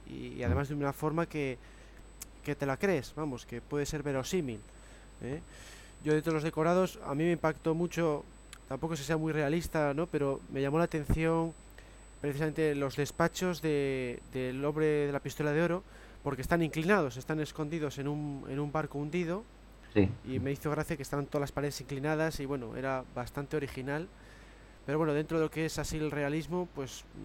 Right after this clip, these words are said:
Speaker 1: cualquiera de los que habéis dicho, sobre todo los casinos, los casinos lo hacen en general muy bien en todas las películas. Ya incluso en Doctor No, Ken Adam se encargó de crear el, el casino y, vamos, se, se esmeró en todos los detalles, que si las lámparas, las cortinas,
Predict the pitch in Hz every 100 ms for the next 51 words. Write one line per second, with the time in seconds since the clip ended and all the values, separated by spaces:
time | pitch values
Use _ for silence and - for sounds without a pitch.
0 | - - 139 139 151 151 139 143 135 135
1 | 151 165 175 - - - - - 135 139
2 | 165 160 - 131 175 160 165 143 - 135
3 | 147 147 135 143 - 135 127 - - 135
4 | 120 135 143 139 151 147 151 139 139 139
5 | - 143 - 160 170 175 - - - -
6 | - - 151 156 160 156 139 139 - 156
7 | 139 156 170 - - - - 151 151 151
8 | 151 - - 147 147 143 143 139 139 127
9 | 131 139 135 135 139 135 131 123 - 139
10 | 127 131 - 156 170 202 - - - -
11 | - 131 127 135 117 127 123 113 123 120
12 | 120 131 120 139 131 127 120 110 113 131
13 | 131 139 - 127 123 117 123 127 135 131
14 | 127 127 117 - 120 - 139 131 135 135